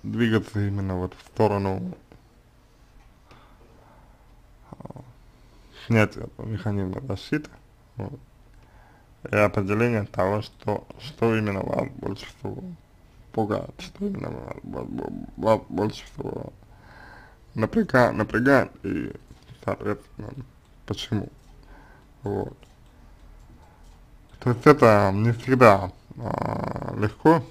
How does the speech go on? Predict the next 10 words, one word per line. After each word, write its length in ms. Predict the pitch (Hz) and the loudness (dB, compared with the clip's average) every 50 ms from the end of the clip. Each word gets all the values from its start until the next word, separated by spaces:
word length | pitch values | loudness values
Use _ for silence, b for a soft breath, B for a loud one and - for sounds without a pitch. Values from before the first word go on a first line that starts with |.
| - - - | -14 -12 -8
м-, 220 | 107 110 107 - - | -6 -6 -6 -6 -6
мягко 420 | - 113 117 117 113 107 - - - - | -6 0 2 4 2 2 0 -4 -4 0
говоря, 460 | 117 113 113 113 110 113 104 101 104 | 2 4 6 6 6 8 6 6 6
да, 320 | 104 110 117 117 110 107 - - - | 6 6 6 6 4 2 -2 -8 -12
это 460 | - - - - - - - - 127 120 - - - - b b b b b b b b b b b b b b b b b b b b - _ - - | -12 -12 -12 -8 -6 -6 -6 -6 -8 -10 -14 -14 -20 -20 b b b b b b b b b b b b b b b b b b b b -20 _ -20 -6
требуется, 720 | - 117 120 107 101 104 101 98 - - - 110 104 98 - - | 2 4 4 4 4 2 -2 -2 -4 -8 -6 -4 -4 -4 -4 -6
ну, 300 | - 101 101 95 92 90 - - - - - - | -6 -6 -6 -6 -6 -10 -14 -20 -20 -20 -20 -4
требуются 400 | - 110 104 101 104 101 - - - - - | -2 -2 0 0 -2 -4 -4 -10 -18 -16 -16
определенные 640 | - - - - - 101 110 107 104 101 101 95 92 | -16 -14 -14 -10 -6 -4 -2 0 0 0 0 -4 -6
ресурсы, 500 | - 190 - - 156 151 - - - 107 | -6 -6 0 0 0 0 0 -2 -6 -6